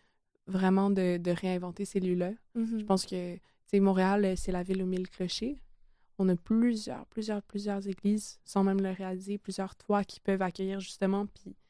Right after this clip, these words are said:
Speaker 1: cette, cette musique surtout, là, c'est fou à quel point le, l'acoustique des sons est incroyable. Donc, euh, t'as raison de dire que c'est un immense bel héritage, puis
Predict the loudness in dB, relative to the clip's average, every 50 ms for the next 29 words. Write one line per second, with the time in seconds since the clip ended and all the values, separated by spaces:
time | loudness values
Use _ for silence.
0 | _ _ _ _ _ _ -6 -4 -4 -4 -4 -8 -20 _ _ -20 -10 -4 -2 -2
1 | -2 0 2 4 6 6 6 6 6 4 2 0 -2 -4 -6 -10 -12 -12 -14 -12
2 | _ -6 -6 -4 -6 -6 -10 -14 _ _ _ _ _ _ _ -8 -6 -6 -6 -4
3 | -2 2 2 2 2 0 -4 -8 -6 -4 -2 0 0 0 -2 -4 -4 -4 -4 -4
4 | -4 -6 -10 -12 -12 -12 -10 -8 -10 -10 -8 -6 -6 -6 -6 -8 -10 -12 -12 -14
5 | -14 -18 _ _ _ _ _ _ _ -6 -6 -4 -2 -2 -2 -2 -2 -6 -12 -12
6 | -10 -10 -10 -12 -14 _ _ -4 -2 -2 -2 -4 -8 -12 -12 _ _ _ _ _
7 | _ _ _ _ -2 -2 0 -2 -2 -2 -2 -2 -2 -4 -8 -8 -10 -10 -12 -12
8 | -14 _ _ -12 -4 -2 0 2 2 2 2 0 -2 -4 -8 -12 -16 -18 -20 -20
9 | -20 -20 _ _ _ _ _ -8 -2 -2 0 0 -2 -4 -8 -10 -10 -8 -8 -8
10 | -10 -12 -14 -20 -10